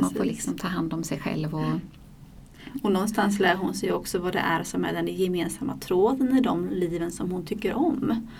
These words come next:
Speaker 1: Ja.
Speaker 2: Eh, alltså vad är det som gör ett liv bra? Eller vad är det som gör att man är, kan vara nöjd och, och glädjas i sitt liv då? Eller vad är det man behöver om det saknas och sådär.
Speaker 1: Ja.
Speaker 2: Så att det är ju
Speaker 1: Ja.
Speaker 2: väldigt mycket det här att tänka på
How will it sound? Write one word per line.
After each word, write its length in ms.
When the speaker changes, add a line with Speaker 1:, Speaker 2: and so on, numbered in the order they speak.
Speaker 1:
Ja. 400
Speaker 2:
Eh, 300
alltså 200
vad 120
är 180
det 100
som 200
gör 260
ett 220
liv 320
bra? 480
Eller 360
vad 180
är 120
det 60
som 180
gör 340
att 140
man 180
är, 180
kan 420
vara 100
nöjd 420
och, 400
och 160
glädjas 440
i 40
sitt 200
liv 320
då? 200
Eller 160
vad 100
är 60
det 40
man 100
behöver 460
om 160
det 180
saknas 460
och 80
sådär. 340
Speaker 1:
Ja. 200
Speaker 2:
Så 80
att 60
det 240
är 40
ju 80
Speaker 1:
Ja. 200
Speaker 2:
väldigt 300
mycket 200
det 60
här 140
att 100
tänka 500
på 340